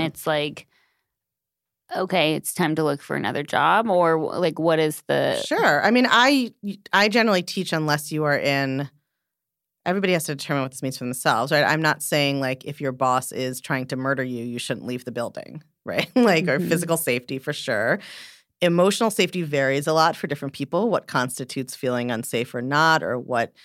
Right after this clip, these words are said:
Speaker 2: seems abusive to them or not. I think people have a lot of different thoughts about that when, when we're not talking about the physical. But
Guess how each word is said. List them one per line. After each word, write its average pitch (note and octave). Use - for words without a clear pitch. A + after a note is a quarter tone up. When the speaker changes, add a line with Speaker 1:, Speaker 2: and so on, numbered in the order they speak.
Speaker 2:
seems C#3+
abusive C#3
to -
them F3+
or F3+
not. F3+
I C#3
think B2
people B2+
have A#2+
a A#2
lot A#2
of B2+
different B2
thoughts -
about C#3+
that C#3
when, C3
when C3
we're C3
not B2
talking B2+
about B2
the B2+
physical. A3
But D3